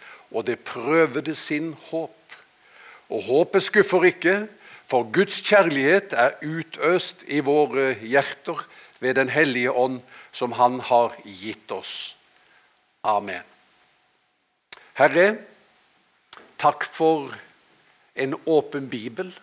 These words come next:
Takk for en åpen himmel. Takk for åpne hjerter i kveld. Takk at du vil tale til oss.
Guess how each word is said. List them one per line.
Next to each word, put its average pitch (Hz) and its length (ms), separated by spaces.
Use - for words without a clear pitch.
Takk 120 180
for 139 160
en 139 140
åpen 135 440
himmel. 143 520
Takk 120 160
for 127 240
åpne 120 540
hjerter 127 540
i - 100
kveld. 180 320
Takk 113 240
at 123 80
du 113 80
vil 110 160
tale 85 380
til 82 260
oss. - 180